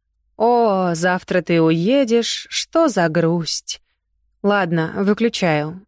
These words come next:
отозвалась Ида и повернула ручку. «Какая ты обидчивая!» Мара поправила пучок уже совсем седых волос. Иде показалось, что мать ищет предлог, чтобы пообщаться.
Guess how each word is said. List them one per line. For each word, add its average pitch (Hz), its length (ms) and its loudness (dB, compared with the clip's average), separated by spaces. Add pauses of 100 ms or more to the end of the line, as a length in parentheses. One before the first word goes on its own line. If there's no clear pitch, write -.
отозвалась 175 640 0
Ида 220 480 0
и 233 160 0
повернула 160 540 0
ручку. 147 420 -8 (600)
«Какая 349 360 0
ты 190 100 0
обидчивая!» 151 840 -2 (360)
Мара 180 260 2
поправила 165 480 0
пучок - 460 -4
уже 160 160 -2
совсем 196 400 -2
седых 160 340 -2
волос. 147 460 -4 (760)
Иде 196 280 2
показалось, 180 760 0
что - 260 -2
мать 185 360 0
ищет 180 420 -4
предлог, 180 480 -2
чтобы 175 280 -2
пообщаться. - 840 -4